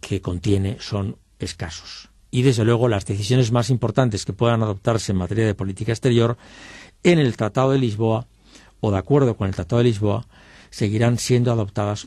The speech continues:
por unanimidad, lo que significa una política unanimidad es la existencia misma de una política exterior que requiere que las decisiones se adopten por sistema de mayorías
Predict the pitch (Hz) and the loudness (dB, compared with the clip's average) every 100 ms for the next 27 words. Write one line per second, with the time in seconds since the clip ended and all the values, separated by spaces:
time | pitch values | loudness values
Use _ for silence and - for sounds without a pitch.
0 | _ 123 117 - 135 131 107 101 98 98 | _ -6 -6 -2 2 4 4 2 0 -2
1 | - - _ _ _ _ _ - 110 - | -6 -20 _ _ _ _ _ -10 -8 -8
2 | 90 85 85 117 90 87 85 90 - - | -10 -10 -8 -8 -8 -8 -6 -6 -4 -2
3 | 90 92 101 107 107 113 - - 101 90 | 0 2 2 4 2 0 -8 -10 -8 -6
4 | 82 - - 95 98 87 87 - 95 _ | -8 -10 -8 -8 -6 -8 -8 -10 -14 _
5 | _ _ - 90 92 82 85 80 - - | _ _ -14 -10 -10 -8 -10 -10 -8 -6
6 | - 101 95 117 - - - - - - | -2 0 0 -2 -8 -20 -20 -20 -16 0
7 | 127 120 - 135 131 127 104 107 107 - | 2 2 2 2 2 0 -4 -4 -6 -2
8 | 104 104 92 90 - 92 107 - - 98 | -2 -2 -6 -8 -6 -6 -6 -12 -10 -6
9 | 98 110 - 101 101 92 95 92 90 90 | -4 -4 -6 -4 -2 -2 -4 -4 -4 -8
10 | 90 | -10